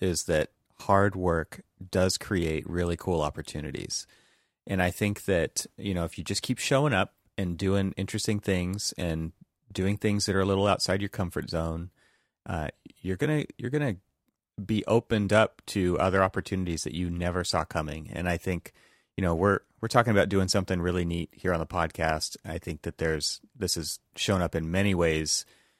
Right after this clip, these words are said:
in, in the twenty seventeen for me, at least, just by being available to doing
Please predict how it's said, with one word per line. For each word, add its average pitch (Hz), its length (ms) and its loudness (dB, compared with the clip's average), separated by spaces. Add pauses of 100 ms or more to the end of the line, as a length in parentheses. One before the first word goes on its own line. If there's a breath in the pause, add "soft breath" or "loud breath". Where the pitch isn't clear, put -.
(180 soft breath)
in, 90 340 -2
in 92 120 -4
the 82 180 -4 (180)
twenty 82 220 -2
seventeen 80 440 -4
for 78 140 -8
me, 82 140 -4
at 71 100 -6
least, 78 380 -8 (100)
just - 260 -4
by 85 380 2 (380 soft breath)
being 107 240 4
available 98 560 2 (140)
to 101 100 -6
doing 85 360 0